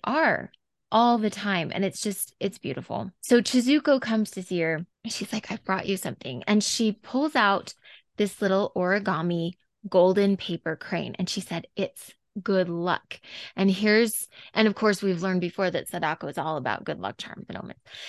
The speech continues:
So she says, "Don't you remember that old story about the crane?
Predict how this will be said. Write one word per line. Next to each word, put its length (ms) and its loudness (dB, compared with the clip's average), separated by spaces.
So 400 4
she 160 -8
says, 180 0
"Don't 180 6
you 80 2
remember 300 2
that 160 4
old 180 -2
story 300 0
about 240 0
the 60 -6
crane? 440 -2